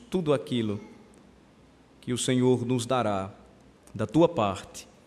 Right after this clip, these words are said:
nesta noite. Ajuda-nos, ó Senhor. Faz-nos, ó Senhor,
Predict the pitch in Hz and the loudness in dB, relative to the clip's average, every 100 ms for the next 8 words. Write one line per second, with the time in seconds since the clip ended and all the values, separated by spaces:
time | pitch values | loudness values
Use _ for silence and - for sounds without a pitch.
0 | - - - - 110 104 120 107 90 87 | -20 -20 -14 -4 -2 -2 -2 -2 -2 -4
1 | - - - - - - - - - - | -10 -18 -20 -20 -20 -20 -20 -20 -20 -20
2 | - - - - - - - 151 147 147 | -20 -20 -20 -20 -20 -20 -6 -2 2 2
3 | 123 113 110 104 113 104 98 101 - - | 2 0 -2 -4 -4 -4 -6 -8 -20 -20
4 | - - - - - - - - - - | -20 -20 -20 -20 -20 -20 -20 -20 -20 -20
5 | - - - - - - - - - - | -20 -20 -20 -20 -20 -20 -20 -20 -20 -20
6 | - - 160 135 143 127 143 - 139 135 | -10 2 2 4 2 4 2 2 0 2
7 | 143 151 147 151 | 2 2 -2 -8